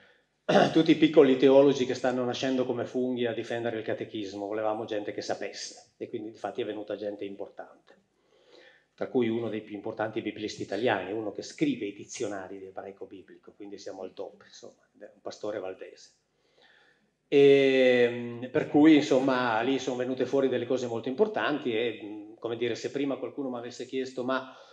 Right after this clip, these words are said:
cosa speri di ottenere?", io avrei detto forse il trenta per cento di quello che è venuto fuori. Veramente, quindi siamo andati al di là di ogni,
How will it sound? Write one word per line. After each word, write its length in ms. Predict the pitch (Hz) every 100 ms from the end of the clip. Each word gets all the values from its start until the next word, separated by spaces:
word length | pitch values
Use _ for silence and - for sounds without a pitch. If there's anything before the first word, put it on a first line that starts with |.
| - _
cosa 240 | - 135 143
speri 340 | - 151 147
di 120 | 131
ottenere?", 640 | 127 165 131 120 135 117 117
io 280 | 127 110
avrei 280 | 123 120 120
detto 260 | 117 123 120
forse 300 | 131 131 117
il 80 | 101
trenta 320 | 117 107 104
per 160 | 101
cento 420 | - 113 90 - 90
di 100 | 98
quello 240 | 101 95
che 100 | 95
è 20 |
venuto 320 | 90 92 -
fuori. 2000 | _ _ _ _ _ _ _ _ _ _ _ _ _ _ _ _ _ _ - -
Veramente, 520 | 113 107 104 101 - 98
quindi 180 | 101 98
siamo 160 | 98
andati 280 | 98 101 -
al 100 | 98
di 100 | 101
là 200 | 104 98
di 140 | 98
ogni, 460 | 98 92 92 92